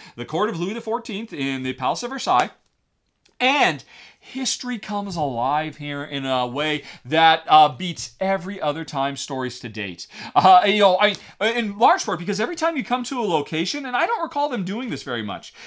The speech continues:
every time you come to a location, you know, the, the first page, it tells you, "Hey, here's what you see, here's who the people are,"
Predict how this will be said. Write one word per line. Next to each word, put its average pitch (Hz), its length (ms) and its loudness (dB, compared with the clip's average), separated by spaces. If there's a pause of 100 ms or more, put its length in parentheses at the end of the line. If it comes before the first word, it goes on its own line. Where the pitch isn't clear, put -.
(120)
every 254 160 -2
time 339 180 2
you 277 60 -6
come 262 160 -2
to 233 200 -4
a 214 40 2
location, 185 560 -2
you 135 80 0
know, 147 100 0
the, 139 220 0
the 135 100 -6
first 214 300 -4
page, 143 260 -4
it 110 80 -10
tells 170 300 -2
you, 127 100 -4 (220)
"Hey, 208 360 6
here's 254 220 2
what 349 160 0
you 294 80 2
see, 208 300 0
here's 226 200 -2
who 277 120 -4
the 269 80 -8
people 269 340 -2
are," 175 320 6